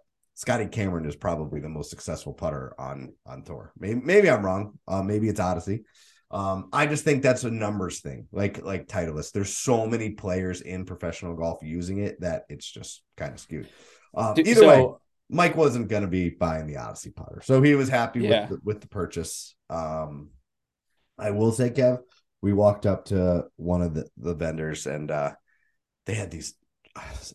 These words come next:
Speaker 1: TaylorMade irons. I was like, oh, I, like, word vomit came out. I was like, "Wow, those are sexy."
Speaker 2: Yeah.
Speaker 1: And some guy was walking by, uh, like, with his son, and he was like,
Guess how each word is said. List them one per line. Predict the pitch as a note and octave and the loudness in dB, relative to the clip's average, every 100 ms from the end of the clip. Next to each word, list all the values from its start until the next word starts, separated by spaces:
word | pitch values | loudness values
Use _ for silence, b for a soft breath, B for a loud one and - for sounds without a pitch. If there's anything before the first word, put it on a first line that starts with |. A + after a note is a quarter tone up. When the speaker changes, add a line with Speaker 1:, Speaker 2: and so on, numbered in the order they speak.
| - - - - | -18 -20 -18 -14
Speaker 1:
TaylorMade | - F2+ F2+ F2 E2+ | -6 -4 -2 -2 -4
irons. | C#2+ E2 E2 D#2 D2+ - - | -4 -6 -6 -8 -10 -12 -10
I | F2+ | -6
was | E2+ | -4
like, | E2+ D#2+ _ - | -6 -8 _ -20
oh, | - - - - | -12 -12 -10 0
I, | D3 - b b b _ - | 0 0 b b b _ -2
like, | C#3+ A#2+ - G2+ | 2 2 0 -10
word | G2+ A#2 C3+ F#2+ | 2 6 6 4
vomit | D#2+ E2 D2 - | 0 -2 -6 -8
came | G2 E2 | -4 -4
out. | C#2+ | -4
I | |
was | E2+ | -4
like, | E2 D2+ | -6 -8
"Wow, | C#2+ E2 A#2 A#2+ F2+ D2 C2+ | -10 0 2 4 2 -2 -8
those | D2 A2 C3 A2 - | 0 4 6 4 -2
are | - | -10
sexy." | - - - F2+ F#2+ - - - - _ _ _ _ - | -8 -6 -4 -2 -4 -6 -10 -12 -20 _ _ _ _ 2
Speaker 2:
Yeah. | C3 A2+ | 4 4
Speaker 1:
And | G#2 G2+ G2 F#2+ F2+ F2 E2+ - _ _ _ _ | 4 4 4 2 0 -2 -6 -10 _ _ _ _
some | - G#2 | -4 -2
guy | G2 G2 F#2+ | -2 0 0
was | E2 D#2 | -2 -4
walking | F2 F2 F2+ E2+ | 0 0 0 -4
by, | F2 F2+ E2 D#2+ - _ | 0 0 0 -4 -12 _
uh, | C2 D2 C2+ - | -10 -8 -8 -12
like, | - E2 | -10 -8
with | F2 E2 | -8 -8
his | D2+ - | -10 -10
son, | E2+ F2 D2+ | -8 -8 -8
and | D2+ | -10
he | E2+ | -8
was | D#2+ | -8
like, | D2 | -8